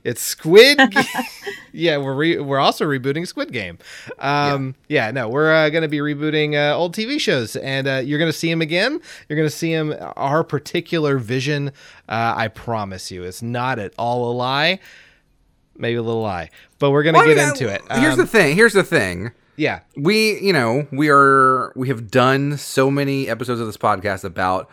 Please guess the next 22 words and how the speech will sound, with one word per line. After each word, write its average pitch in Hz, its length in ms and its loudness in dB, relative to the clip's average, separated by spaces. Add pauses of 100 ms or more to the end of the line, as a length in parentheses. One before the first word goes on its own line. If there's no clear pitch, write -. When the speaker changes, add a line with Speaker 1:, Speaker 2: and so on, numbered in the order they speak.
(340)
Speaker 3:
various 95 460 -2
T 101 140 -10
V 98 160 -8
shows, 98 680 -4
you 98 60 -8
know, 85 160 -10
the 80 320 -12
ins 98 240 -10
and 90 80 -6
outs 87 240 -6
of 104 160 -4
them, 98 300 -8
watching 104 340 -2
them, 98 160 -10
reviewing 104 440 -8
them, 104 200 -8 (400)
uh, 80 180 -6
betting 92 520 -4
on 113 180 -4
them, 110 300 -6
you 107 100 -10
know. 107 340 -6